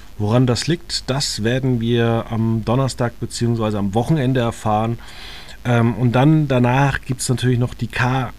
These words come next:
das K eins Magazin und, äh, das ist die, noch die einstündige Verlängerung und die zeigt dann, ob das wirklich was gebracht hat.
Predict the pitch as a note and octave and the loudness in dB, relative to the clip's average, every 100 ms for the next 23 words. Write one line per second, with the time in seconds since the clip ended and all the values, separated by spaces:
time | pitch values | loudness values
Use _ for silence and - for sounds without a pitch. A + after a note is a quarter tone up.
0 | A#2 A#2 - B2+ A2 B2 - A2+ G#2 G2+ | -8 -8 -4 -4 -2 -2 0 0 0 -2
1 | - D#3 E3 E3+ - A#2+ B2 B2+ - F2 | 2 2 4 0 -2 0 0 0 -4 -4
2 | A#2 A2+ A#2 A#2+ - A#2+ A#2 A#2 - A#2 | -2 -2 -2 -4 -2 -2 0 -2 -4 -4
3 | B2 - C#3 C3 B2+ A#2 A2+ C3 A#2 B2 | -2 0 2 2 2 2 2 2 2 0
4 | C3 C3+ - - B2+ A#2+ - A#2+ B2 - | -2 -4 -10 -4 0 0 0 0 0 0
5 | A#2+ A#2+ - G#2+ - A2 A#2+ A#2+ G2+ G#2+ | 0 0 -2 -6 -4 -4 -2 -4 -4 -4
6 | - A2 - E2+ - F2 | -6 -8 -8 -10 -10 -12